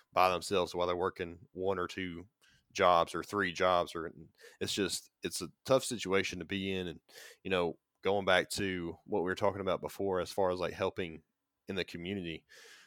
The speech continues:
I mean, that's, that's, you got it right there is, you know, give 'em, <laughs> gi-, give 'em an opportunity to,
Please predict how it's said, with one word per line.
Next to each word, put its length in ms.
I 60
mean, 120
that's, 400
that's, 420
you 120
got 240
it 40
right 200
there 240
is, 260
you 80
know, 180
give 220
'em, 140
<laughs> 280
gi-, 200
give 160
'em 80
an 80
opportunity 560
to, 300